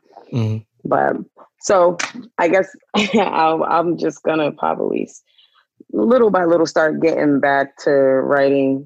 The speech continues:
Speaker 2: some things. Yeah, but it's probably gonna have a lot to do with my new, you know, uh, experience of the Revelation. Like I said, I think I, I'm gonna start,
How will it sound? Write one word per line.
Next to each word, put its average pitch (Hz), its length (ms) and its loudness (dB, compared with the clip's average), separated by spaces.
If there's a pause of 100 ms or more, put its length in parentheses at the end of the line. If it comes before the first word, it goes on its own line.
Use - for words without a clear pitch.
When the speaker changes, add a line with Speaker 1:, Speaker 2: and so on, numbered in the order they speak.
Speaker 2:
some 139 260 -4
things. 135 440 -2 (2000)
Yeah, - 360 -4
but 151 180 -2
it's 156 160 0
probably 156 440 0
gonna 147 340 0
have 143 200 -2
a 143 60 0
lot 139 340 0
to 139 100 -6
do 139 260 2
with 131 240 0
my 131 200 -2
new, 131 420 -4 (520)
you - 120 0
know, 139 420 -4 (1040)
uh, 123 340 0
experience 127 520 -2
of 131 220 -2
the 131 100 -2
Revelation. 143 500 0
Like 196 140 0
I 220 60 0
said, 214 240 0 (360)
I - 120 0
think 269 260 -2
I, - 80 0
I'm 196 260 0
gonna 208 240 0
start, 196 560 0